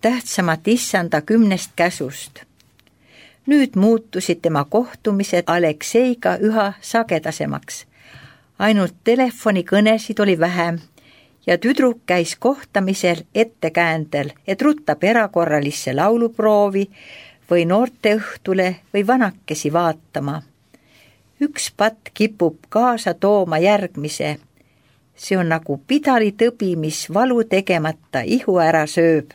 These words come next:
Kolme kuu pärast sai Angelina aru, et ootab last. Millegipärast ei tundnud ta ärevust. Õnne uus laine pimestas teda. Tal oli nüüd ükskõik, mis ütlevad inimesed.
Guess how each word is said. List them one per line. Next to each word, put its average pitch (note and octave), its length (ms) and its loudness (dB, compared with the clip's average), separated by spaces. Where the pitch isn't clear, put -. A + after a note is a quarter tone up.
Kolme A#3 420 2
kuu B3+ 300 0
pärast G#3 500 -2
sai E3+ 280 2
Angelina F3 640 2
aru, B3 160 4
et G#3 200 0
ootab G3+ 400 0
last. - 520 -4
Millegipärast G3 920 0
ei D#3+ 100 2
tundnud A3 480 2
ta G#3+ 180 2
ärevust. - 720 -4
Õnne A#3 380 4
uus A3+ 400 0
laine F#3 320 2
pimestas F#3 680 -2
teda. D#3 440 -4
Tal G3 220 0
oli E3+ 260 2
nüüd A3 360 2
ükskõik, F#3+ 640 -2
mis D#3 200 -6
ütlevad C#3+ 480 -2
inimesed. D#3 560 -2